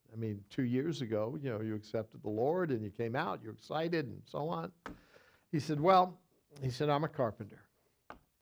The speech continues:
And I was at work a couple of months ago, and I was, uh, uh, I was nailing, uh, something onto the building or whatever, and I swung that hammer, and I, and, and it glanced off the nail,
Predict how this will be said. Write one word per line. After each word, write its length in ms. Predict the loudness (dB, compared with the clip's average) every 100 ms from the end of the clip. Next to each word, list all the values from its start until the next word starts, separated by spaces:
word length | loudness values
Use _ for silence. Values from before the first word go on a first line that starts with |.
| _ -20 -20 _
And 140 | -2 2
I 140 | 4
was 220 | 4 4
at 100 | 2
work 260 | 2 2 2
a 40 |
couple 260 | 0 0 0
of 60 | 0
months 260 | -2 -2
ago, 380 | -2 0 2 2
and 240 | 0 0
I 160 | 0 2
was, 360 | 2 0 -2 0
uh, 260 | 0 0 -4 -12 _ -20 _ -14
uh, 180 | -10 -8 -10 -16 _ _ _ -8
I 60 |
was 300 | -8 -8 -6
nailing, 600 | -2 0 2 0 -2 -4 -6
uh, 160 | -6
something 540 | -6 -2 -2 0 -2 0
onto 500 | -2 -2 -4 -6 -8
the 60 |
building 400 | 0 0 0 -2
or 40 | -4
whatever, 500 | -2 -2 -2 -4 -8 _
and 100 | -14
I 60 | -12
swung 400 | -10 -4 -2 0
that 160 | 0 0
hammer, 320 | -2 -2 -4
and 100 | -4
I, 120 | -6 -8
and, 160 | -8 -8 -8
and 120 | -12
it 120 | -4
glanced 480 | -2 0 0 -2 -2
off 160 | -2 -4
the 80 | -8
nail, 400 | -4 -4 -6 -10